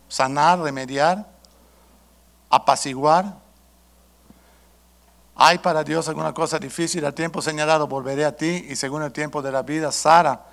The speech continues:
tendrá un hijo". Entonces vamos a ir a Génesis doce y vamos a empezar con la primera, el primer personaje de la Biblia que me llamó mucho la atención,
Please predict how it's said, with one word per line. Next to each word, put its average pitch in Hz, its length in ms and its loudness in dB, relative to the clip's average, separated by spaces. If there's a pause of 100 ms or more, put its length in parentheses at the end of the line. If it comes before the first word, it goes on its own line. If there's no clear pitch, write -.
(160)
tendrá 127 300 -2
un 135 120 -4
hijo". 117 300 -10 (460)
Entonces 135 280 -6
vamos 160 300 2
a 165 60 -2
ir 160 80 0
a 156 40 0
Génesis 156 520 -4
doce 143 440 0 (600)
y 117 60 -10
vamos 151 280 0
a 170 40 -2
empezar 151 600 0 (200)
con 160 360 2 (1000)
la 131 300 -2
primera, 160 720 -2 (1900)
el 123 140 -8
primer 143 440 -4
personaje 139 680 0
de 135 80 -4
la 123 120 0
Biblia 139 440 -4
que 127 100 -8
me 123 140 -8
llamó 127 260 -4
mucho 135 300 -6
la 123 80 -2
atención, 123 600 -6